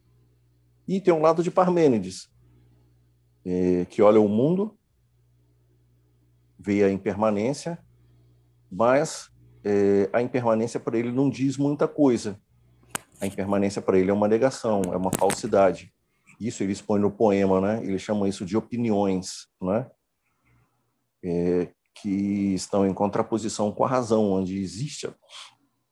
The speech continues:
onde está a verdade, né? A razão fora dos sentidos, né? A razão fora das opiniões, né? Então, ele expõe de forma clara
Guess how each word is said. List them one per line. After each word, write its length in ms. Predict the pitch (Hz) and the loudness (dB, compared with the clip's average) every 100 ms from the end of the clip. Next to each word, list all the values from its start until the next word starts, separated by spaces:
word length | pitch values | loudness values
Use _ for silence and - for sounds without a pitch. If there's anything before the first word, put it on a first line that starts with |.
| _ - | _ -2
onde 220 | 107 101 | 0 2
está 320 | 95 - 113 | 0 2 4
a 40 | 113 | 4
verdade, 600 | 113 101 95 92 87 95 | 2 2 4 4 2 0
né? 260 | 107 131 _ _ - _ _ _ _ _ _ _ | -2 -4 _ _ -20 _ _ _ _ _ _ _
A 60 | 90 | -2
razão 360 | 98 90 107 | 0 0 -2
fora 440 | 98 - 120 117 101 | -2 2 4 6 2
dos 180 | 107 - | -2 -8
sentidos, 640 | 110 98 104 92 87 85 | -8 -8 -6 -6 -6 -4
né? 240 | 98 120 - _ _ _ _ _ | -4 -4 -10 _ _ _ _ _
A 80 | - | -2
razão 300 | 95 95 95 | 0 0 -2
fora 320 | - 117 107 | 2 4 6
das 200 | 104 104 | 4 0
opiniões, 720 | 107 - 101 92 90 92 - - _ _ _ _ _ _ _ _ _ _ - | -2 -4 -2 -2 -2 -6 -14 -20 _ _ _ _ _ _ _ _ _ _ -12
né? 220 | 92 90 _ | -10 -10 _
Então, 260 | - 101 101 | -6 -2 0
ele 160 | 107 | 0
expõe 380 | 127 - 107 110 | -2 -4 -2 0
de 100 | 95 | 0
forma 360 | 95 107 104 107 | 0 0 2 0
clara 540 | - 113 120 107 - | 2 4 6 4 0